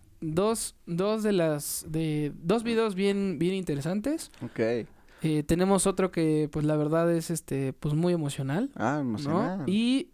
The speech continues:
Speaker 1: pues, uno medio divertidón, que
Speaker 2: Ok,
Speaker 1: era
Speaker 2: me
Speaker 1: para que
Speaker 2: late,
Speaker 1: sepan que
Speaker 2: cacahuate.
Speaker 1: no todo estuvo tan mal, ¿no?
Speaker 2: Así que, amigos, si están escuchando esto, vayan a ver el episodio en video.
Speaker 1: Así que, mira, el primer video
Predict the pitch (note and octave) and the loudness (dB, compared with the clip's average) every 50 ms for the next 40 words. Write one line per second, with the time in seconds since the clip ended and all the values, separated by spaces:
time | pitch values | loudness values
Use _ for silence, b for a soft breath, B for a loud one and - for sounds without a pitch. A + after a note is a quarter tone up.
0 | - - - E3+ D#3+ F#3+ F#3+ G3 G3 F#3+ F#3 F3 E3 D#3 D#3 D#3 D#3 D#3 D#3 D#3+ | -8 -2 -2 -2 0 0 0 0 2 2 2 2 0 0 0 2 2 2 2 2
1 | E3+ F#3 F#3 F3+ A#3+ B3 C4 C#4 C#4+ C#4 C4+ G#3 G3+ F#3+ F#3 F3+ F3 E3+ D#3+ D#3 | 2 0 -2 -2 -2 0 0 0 0 -2 -2 -2 0 2 2 2 2 2 2 0
2 | D3 C#3 - - - F3 F3 C3 C3 - E3 - G#3+ G#3 - A#3 A3 - - D#3+ | -4 -6 -4 -2 0 2 2 2 2 2 2 2 2 2 2 2 2 2 4 6
3 | D#3 F3 F#3 C#3+ C#3+ G#3 G3+ G3 A3 G#3+ G3 - - F3+ F3 E3 E3 - - C#3 | 6 6 4 4 4 4 4 4 2 0 0 0 0 2 2 2 0 0 -2 -4
4 | C3+ C#3 C3 A#2 B2+ D3 - - F#3 B3+ - - b b b - - C#3 D#3 - | -4 -6 -6 -8 -8 -8 -6 -4 -4 -4 -6 -8 b b b -4 -2 -2 0 0
5 | D#3+ D3 D#3+ E3 D3+ C#3+ C#3 - A#2+ A2+ - D3+ D#3+ D3+ - - B2 - C#3+ C#3+ | 0 0 0 0 0 0 0 -2 -4 0 0 2 2 0 -2 -4 -2 0 0 0
6 | D3+ E3 E3+ E3 - F#3+ F3 D3 A#2+ C3 C#3 C#3+ C3+ B2+ A#2+ A#2 G#2+ - - G2+ | 2 0 -2 -2 -2 -2 -2 0 2 2 2 2 2 0 0 -2 -4 -6 -4 -2
7 | G#2 A2 A#2 A#2 A2+ G#2+ C#3 D#3+ - - A2+ - - D3 D3+ D3 D#3 D#3 D3+ D#3 | 0 0 0 0 0 0 -2 -2 -4 -8 -8 -4 -2 -2 0 2 2 2 2 2
8 | D3+ - - - - - - - D#3 E3+ D#3+ D3 C3 A2+ A2 G2 F2+ - - - | -2 -6 -14 -20 -20 -10 -4 -2 -2 0 2 2 2 2 0 0 -2 -4 -8 -16
9 | - - - E3+ D#3 C#3 - F#3+ F#3 - F3+ F#3 F#3+ - - - D3+ D3+ C#3 B2+ | -20 -2 0 0 2 2 0 -2 0 0 2 2 2 0 -2 -2 0 0 0 -2
10 | - - - - - - - _ _ _ - E3+ E3+ F3+ G3 A3 B3+ C#4+ C4 B3+ | -4 -8 -12 -20 -20 -20 -20 _ _ _ 4 4 4 4 2 2 2 4 4 4
11 | G#3+ G3 F#3+ F#3+ G3+ B3+ - | 6 6 6 6 4 2 0